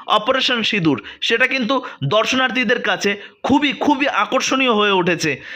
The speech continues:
যে কারণে শ্রীভূমিতে যারা যারা এসেছে অবশ্যই শ্রীভূমি ভালো করেছে, কিন্তু প্রত্যেকের মুখে একটাই কথা, সন্তোষ মিত্র এবার অসাধারণ করেছে। এবার নয়, প্রতি বছরই সন্তোষ মিত্র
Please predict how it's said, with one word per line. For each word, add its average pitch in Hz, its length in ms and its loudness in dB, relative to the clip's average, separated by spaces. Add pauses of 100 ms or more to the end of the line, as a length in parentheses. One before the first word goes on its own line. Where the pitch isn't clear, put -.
(200)
যে 233 140 2
কারণে 269 300 2
শ্রীভূমিতে 240 480 0 (100)
যারা 208 180 2
যারা 247 200 2
এসেছে 247 240 -2 (160)
অবশ্যই 240 340 0
শ্রীভূমি 240 320 2 (120)
ভালো 190 160 0 (100)
করেছে, 220 280 0 (420)
কিন্তু 240 240 2
প্রত্যেকের 233 500 0
মুখে 226 160 2 (160)
একটাই 226 320 -2
কথা, 208 200 0 (340)
সন্তোষ 220 340 2 (100)
মিত্র 226 200 0 (420)
এবার 202 180 0 (340)
অসাধারণ 208 440 0 (120)
করেছে। 143 280 0 (380)
এবার 277 240 6
নয়, 294 200 2
প্রতি 240 220 2 (100)
বছরই 254 320 0
সন্তোষ 233 80 0 (260)
মিত্র 220 180 -2